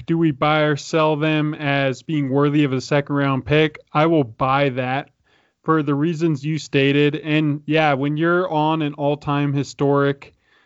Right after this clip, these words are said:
historically great basketball team, you're gonna get a little more attention. And Ayayi has been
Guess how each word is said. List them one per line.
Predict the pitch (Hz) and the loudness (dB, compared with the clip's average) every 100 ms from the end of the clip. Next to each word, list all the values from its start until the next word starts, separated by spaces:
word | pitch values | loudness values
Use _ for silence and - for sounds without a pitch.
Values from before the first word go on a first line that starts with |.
| _ _ _ | _ _ _
historically | 151 - 175 156 165 147 | -4 2 4 4 2 0
great | 143 151 143 143 | 2 2 2 -2
basketball | 147 139 143 - 151 147 147 | -2 0 0 -4 -2 0 0
team, | 143 151 147 151 | -2 -2 -2 -2
you're | 143 139 | -4 -4
gonna | 131 147 151 | -2 -2 -2
get | 127 135 139 139 _ _ _ _ | -2 0 0 -2 _ _ _ _
a | |
little | 147 147 151 | -2 2 2
more | 147 143 139 | 2 2 0
attention. | 131 143 143 - 147 143 147 | 0 -2 -2 0 0 0 -2
And | 151 143 139 135 - | -2 0 0 -4 -6
Ayayi | 165 131 127 135 143 147 151 143 | -4 -2 0 2 2 2 2 -2
has | 127 143 139 | -2 -2 -2
been | 113 147 143 139 131 131 | -2 0 2 0 -2 -4